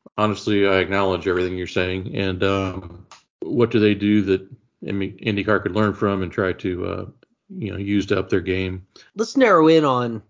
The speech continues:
Speaker 2: one aspect that, that came up, and I think that was fairly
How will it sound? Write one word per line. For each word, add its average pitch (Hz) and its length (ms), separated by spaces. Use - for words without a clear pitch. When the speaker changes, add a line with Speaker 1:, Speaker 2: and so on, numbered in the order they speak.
Speaker 2:
one 120 320
aspect 104 460
that, 104 200
that 107 160
came 110 240
up, 104 220
and 101 100
I 98 60
think 101 220
that 107 100
was 95 120
fairly 98 460